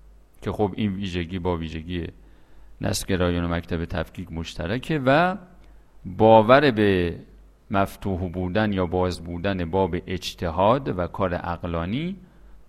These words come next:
در محافل معاصر امامیه که خب، اه،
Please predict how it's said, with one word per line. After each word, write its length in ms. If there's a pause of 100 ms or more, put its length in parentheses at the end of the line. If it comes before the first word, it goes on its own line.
(180)
در 220
محافل 560
معاصر 580
امامیه 640 (800)
که 140
خب، 300 (840)
اه، 80